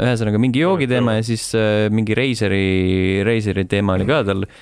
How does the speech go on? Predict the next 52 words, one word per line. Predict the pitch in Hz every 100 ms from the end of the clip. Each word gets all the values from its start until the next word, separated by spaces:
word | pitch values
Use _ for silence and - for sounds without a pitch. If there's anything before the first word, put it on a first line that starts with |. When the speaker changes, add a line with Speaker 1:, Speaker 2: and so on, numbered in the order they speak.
| -
Speaker 1:
Ja | -
siis | 107 120
nagu, | 113 110 101
kui | - 113
see | - 104 101
bänn | - 180 139
tuli, | 110 175 175 113
siis | 107 98
need, | 104 95 107
äh, | 101 98
brändid | - 143 170 135 104
võtsid | 107 - 92
ta | - 98
nagu | 98 - 95 92
nii-öelda, | 95 92 98 92
eemaldasid | 92 160 165 98 98 101 -
sealt | 104 98 _
sellest | - 101 -
nime-, | 110 104
nimekirjast, | 175 220 107 104 -
võtsid | 123 117
nagu | 104
vahest | 120 107 113
need | 104 -
pildid | 151 123
ära, | 127 110
mingi | 101 98
Twitteri | 123 123 110 98 - - - -
selle | - 113 104
kuradi | 104 104
headeri | 120 123 101 98 92 92
Speaker 2:
Mhm. |
Speaker 1:
peal | 123 110 98
on | 95
see, | 98
et | -
Doctor | 113 - 98
Disrespect, | 110 - 98 - - -
äh, | 98 95
like | 117 120
ib | 104
seda | - 101
toodet | 113 120 90 -
või | 98
mingi | 101
sihuke | 110 98
stiilis, | - 104 117 107
Speaker 2:
Mhm. |
Speaker 1:
on | 104
ju, | 120
võtsid | 113 120
ära | 180 117